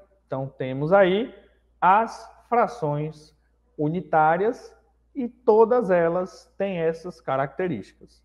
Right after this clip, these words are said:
tá? Fica entre zero e um, e quanto maior o número de baixo,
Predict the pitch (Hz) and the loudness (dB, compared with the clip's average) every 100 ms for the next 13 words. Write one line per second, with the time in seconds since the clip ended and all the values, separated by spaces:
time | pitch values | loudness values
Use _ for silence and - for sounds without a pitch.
0 | - 151 214 - - - - _ _ _ | 2 6 6 4 -12 -20 -20 _ _ _
1 | _ - 190 196 180 139 143 151 143 123 | _ -10 -8 -4 -4 -4 -4 -2 -2 2
2 | 117 160 214 196 247 330 - _ _ _ | 2 2 0 -2 -2 -8 -20 _ _ _
3 | _ _ - 202 226 - 196 190 196 190 | _ _ -10 -6 -6 -2 -2 -2 -2 0
4 | 185 202 233 196 175 160 156 160 165 175 | 4 4 2 0 0 0 -2 2 2 2
5 | - 277 | -2 -16